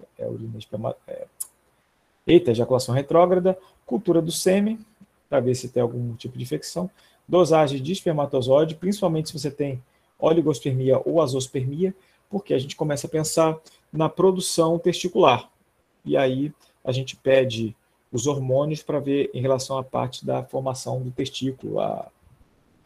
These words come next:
espermatogênese principalmente, tá? E essas aqui são alterações principalmente genéticas, né?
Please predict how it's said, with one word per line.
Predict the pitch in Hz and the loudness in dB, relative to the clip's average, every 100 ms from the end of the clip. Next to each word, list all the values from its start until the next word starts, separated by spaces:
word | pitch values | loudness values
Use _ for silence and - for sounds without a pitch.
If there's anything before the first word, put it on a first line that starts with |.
| _ _ _ - | _ _ _ -14
espermatogênese | 120 131 120 120 123 107 113 110 110 | -4 0 0 0 -2 0 -4 -4 -10
principalmente, | 120 120 - 123 - - | -12 -12 -8 -10 -8 -8
tá? | - 165 - _ _ _ | -2 -2 -2 _ _ _
E | 165 | 6
essas | 185 185 196 | 6 6 -2
aqui | 196 196 | -2 -4
são | 196 - 170 180 123 - _ _ _ _ _ _ _ _ - | -6 0 2 2 -2 -8 _ _ _ _ _ _ _ _ -8
alterações | 117 117 117 - 120 | -6 0 -2 -2 -8
principalmente | - 202 185 156 - | -8 -4 -2 -4 0
genéticas, | 135 117 147 185 - 120 | 0 4 2 0 -4 -4
né? | 123 180 | -2 -4